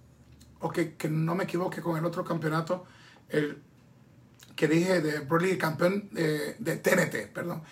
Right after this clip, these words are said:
Y, eh, campeón de Norteamérica, eh, Damian, eh, Priest, que era ante Martínez, un boricua, y obviamente, eh, Karrion Kross, eh, destronando a Keith Lee. También, eh, yo creo que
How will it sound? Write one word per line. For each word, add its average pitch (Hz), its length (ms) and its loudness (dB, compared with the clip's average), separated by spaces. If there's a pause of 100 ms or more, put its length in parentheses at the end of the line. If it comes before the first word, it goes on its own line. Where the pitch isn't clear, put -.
(200)
Y, 269 300 6
eh, 170 600 2
campeón 160 300 2
de 180 60 2
Norteamérica, 196 880 2
eh, 156 340 -4 (160)
Damian, 170 500 2 (600)
eh, 139 480 -2 (480)
Priest, 247 380 4
que 165 100 -2
era 165 80 4
ante 175 220 4
Martínez, 220 500 4
un 175 160 0
boricua, 226 640 8 (420)
y 285 340 6 (180)
obviamente, 220 960 6
eh, 175 260 0
Karrion 196 320 6
Kross, 196 480 4 (540)
eh, 175 140 2
destronando 175 600 4
a - 240 2
Keith 165 220 2
Lee. 151 140 -4
También, 185 800 4 (220)
eh, 170 240 0 (760)
yo 170 200 4
creo 185 240 0
que 170 300 0